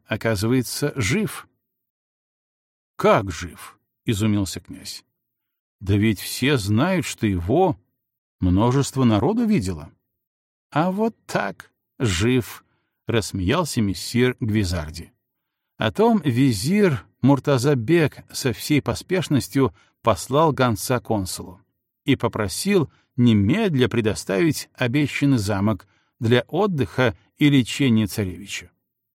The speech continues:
«Так точно жив?» Ранен. И то, как говорит гонец, не тяжело. Легко отделался.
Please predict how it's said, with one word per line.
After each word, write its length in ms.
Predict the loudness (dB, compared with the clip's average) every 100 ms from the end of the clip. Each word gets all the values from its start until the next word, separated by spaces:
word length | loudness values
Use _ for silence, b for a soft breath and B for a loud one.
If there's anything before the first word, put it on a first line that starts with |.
| _ _ _ _ _ _ _ _
«Так 340 | -2 -2 -8 _ _
точно 460 | 0 0 0 -2 -2
жив?» 360 | -4 -12 -20 _ _ _ _ _ _ _ _ _
Ранен. 680 | -2 2 2 2 2 2 0 -4 _ _ _ _ -2
И 140 | -2
то, 340 | 0 0 2 2
как 200 | 0 0
говорит 360 | 0 0 0
гонец, 540 | 0 0 0 -2 -6 -16 _
не 200 | 2 2
тяжело. 640 | 2 -2 0 -2 -2 -8 -14 _ _ _ _ _ _ _ _ _ _ _ -2
Легко 640 | 0 0 -2 -4 -2 0
отделался. 920 | 0 -4 -2 0 0 -4 -6 -8 -8